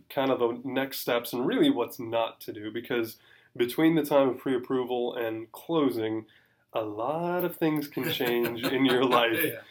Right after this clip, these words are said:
Speaker 1: And I'm a prime example of that, that when we started looking for our home, you know, we looked for about two years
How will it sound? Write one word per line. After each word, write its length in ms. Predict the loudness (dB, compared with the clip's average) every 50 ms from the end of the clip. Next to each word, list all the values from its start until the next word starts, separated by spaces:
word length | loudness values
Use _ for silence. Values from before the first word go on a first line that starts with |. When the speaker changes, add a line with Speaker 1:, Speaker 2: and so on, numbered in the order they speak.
| -20 _ _
Speaker 1:
And 120 | -4 -2 0
I'm 160 | 2 2 2
a 120 | 2 0 -4 _ _ _
prime 400 | -10 -4 0 4 6 6 6 6
example 500 | 4 4 6 6 6 6 4 2 0 0
of 120 | 2 4
that, 320 | 4 4 4 4 0 -2 -2
that 320 | -2 0 0 -2 -4 -6 -6
when 220 | -6 -4 -4 -4
we 140 | -4 -6 -6
started 240 | -4 -4 -4 -2 -2
looking 240 | -2 -2 -2 -4 -4
for 180 | -4 -2 -2 0
our 200 | 0 0 0 2
home, 260 | 2 2 2 0 -4 -10 _ _ _ _ _
you 80 | -6 -4
know, 80 | -2
we 140 | 0 2 2
looked 200 | 2 2 0 0
for 80 | 0 0
about 200 | 0 0 -2 -4
two 160 | -6 -8 -6
years 540 | -6 -4 -4 -4 -2 -2 -2 -2 -4 -6 -8